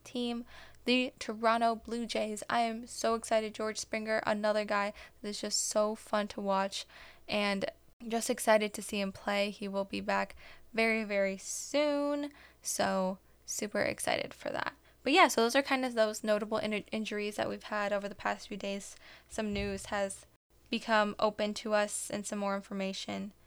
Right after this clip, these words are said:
has been said about these star players who have been hurt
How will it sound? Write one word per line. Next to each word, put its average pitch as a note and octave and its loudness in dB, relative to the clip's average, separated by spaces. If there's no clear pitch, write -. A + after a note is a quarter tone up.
has G#3 -4
been G#3 -8
said G#3 -2
about G3+ 0
these G3+ -8
star - 0
players G#3 -2
who G#3+ -4
have G3+ -8
been G3+ -4
hurt - 6